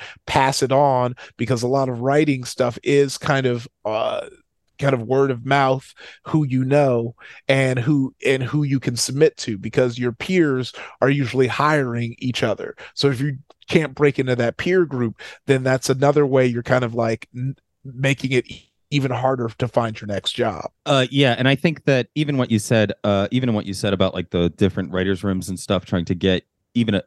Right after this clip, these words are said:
Speaker 2: any position at all in a writer's room, it's so much different now. And I think that,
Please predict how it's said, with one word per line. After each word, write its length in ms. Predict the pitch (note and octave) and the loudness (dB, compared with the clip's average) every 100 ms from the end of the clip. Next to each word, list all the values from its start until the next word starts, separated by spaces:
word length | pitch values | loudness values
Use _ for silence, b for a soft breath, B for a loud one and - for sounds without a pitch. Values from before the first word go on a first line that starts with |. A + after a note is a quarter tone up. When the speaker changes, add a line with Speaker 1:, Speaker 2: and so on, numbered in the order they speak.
| - | 0
Speaker 2:
any 220 | B2 A#2 | 2 2
position 400 | G2+ F#2+ F#2 F2+ | 0 -2 -2 0
at 80 | F2 | 2
all 240 | F#2+ F#2 | 2 2
in 60 | E2+ | -2
a 60 | |
writer's 360 | E2+ E2+ F2 - | -4 -4 -4 -4
room, 140 | F2+ | -6
it's 160 | - A2+ | -4 -4
so 240 | - C#3+ | 0 2
much 220 | D3+ C#3 - | 2 0 0
different 400 | C3 B2 A#2 G2 | 0 0 -2 -2
now. 260 | F#2 F#2+ | -2 0
And 80 | F#2 | 2
I 80 | G2 | 0
think 300 | - C#3 - | -4 -8 -2
that, 260 | A2+ G#2 | -2 -2